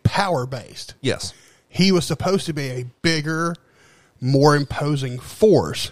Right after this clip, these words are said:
Speaker 2: Right.
Speaker 1: He used brute strength rather than relied on the force. Like, he would just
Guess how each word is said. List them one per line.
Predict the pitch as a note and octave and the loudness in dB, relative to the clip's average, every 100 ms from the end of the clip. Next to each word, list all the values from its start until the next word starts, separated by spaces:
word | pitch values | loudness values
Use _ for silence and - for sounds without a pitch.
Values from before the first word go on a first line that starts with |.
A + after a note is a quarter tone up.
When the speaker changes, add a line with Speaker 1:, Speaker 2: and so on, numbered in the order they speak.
| - | -6
Speaker 2:
Right. | A2+ D#3 | -2 -2
Speaker 1:
He | D#3+ | -2
used | E3 D3 - | -4 -4 -8
brute | C3 D3 C#3 E3 - | -2 2 4 4 2
strength | - - F3+ G3 A#2+ - C#3 | -8 -6 -2 -2 -4 -8 -8
rather | C3 C3+ | -6 -2
than | C3+ C3 | 0 0
relied | B2 A2+ A2+ A2 A#2+ | 0 0 0 -2 -2
on | A2+ | -4
the | A2+ | -6
force. | - - F#3 E2+ E2 - - _ _ _ _ _ _ - | -8 -2 0 -2 -6 -14 -16 _ _ _ _ _ _ -6
Like, | B2 B2 | -4 -4
he | C#3+ | -4
would | D#3+ | -4
just | C#3+ C3+ | -4 -6